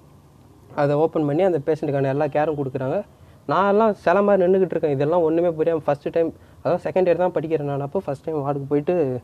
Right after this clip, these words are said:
இதெல்லாம் பார்க்கும்போது பயமா இருந்துச்சு ஃபஸ்ட்டு அந்த டைம்ல பார்க்கும்போது. திடீர்னு "என்னடா பார்த்துட்டு இருக்கிற?" எங்க மேம் வந்தாங்க. திடீர்னு "என்னடா பார்த்துட்டு இருக்க?" டக்குனு கவுன் போட்டு, க்ளவுஸ் போட்டு அவங்களோட ஹெல்ப் பண்றா அப்படின்னாங்க.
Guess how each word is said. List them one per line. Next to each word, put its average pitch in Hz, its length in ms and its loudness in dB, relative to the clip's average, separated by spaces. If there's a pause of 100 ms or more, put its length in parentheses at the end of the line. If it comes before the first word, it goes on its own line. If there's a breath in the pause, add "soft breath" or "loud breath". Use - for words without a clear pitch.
(400 soft breath)
இதெல்லாம் 156 240 0
பார்க்கும்போது 156 400 0
பயமா 185 340 4
இருந்துச்சு 156 340 -2
ஃபஸ்ட்டு 135 260 -2
அந்த 131 240 -2
டைம்ல 135 180 -4
பார்க்கும்போது. 120 460 -6 (440 soft breath)
திடீர்னு 233 280 4
"என்னடா 214 280 4
பார்த்துட்டு 196 220 2
இருக்கிற?" 175 340 4
எங்க 147 240 0
மேம் 180 100 0
வந்தாங்க. 165 320 0
திடீர்னு 170 320 -2
"என்னடா 202 220 0
பார்த்துட்டு 175 180 -4
இருக்க?" 165 180 0
டக்குனு 190 220 0
கவுன் 175 280 2
போட்டு, 185 280 -2 (320 soft breath)
க்ளவுஸ் 190 240 2
போட்டு 185 200 2
அவங்களோட 180 260 2
ஹெல்ப் 180 220 2
பண்றா 180 200 2
அப்படின்னாங்க. 127 320 -2